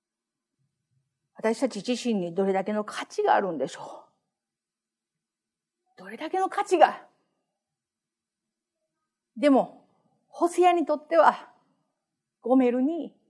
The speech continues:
価値がありました。愛してやまない妻でした。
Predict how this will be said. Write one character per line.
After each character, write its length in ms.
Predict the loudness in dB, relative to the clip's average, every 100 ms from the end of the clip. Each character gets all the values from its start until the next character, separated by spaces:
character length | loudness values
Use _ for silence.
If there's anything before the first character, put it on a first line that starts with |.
| _ _
価 140 | -20 -16
値 220 | -4 -4
が 80 | -4
あ 20 |
り 100 | -10
ま 140 | -16
し 100 | -18
た。 60 | -16 -16 -18 _ _ _ _ _ _ 4
愛 380 | 10 12 12 8
し 160 | 2
て 400 | -4 -4 -2 8
や 180 | 12 12
ま 140 | 12 12
な 300 | 12 10 8
い 260 | -2 -10 _ _ _ _ -10
妻 320 | 0 4 4
で 120 | 2
し 120 | -2
た。 80 | -10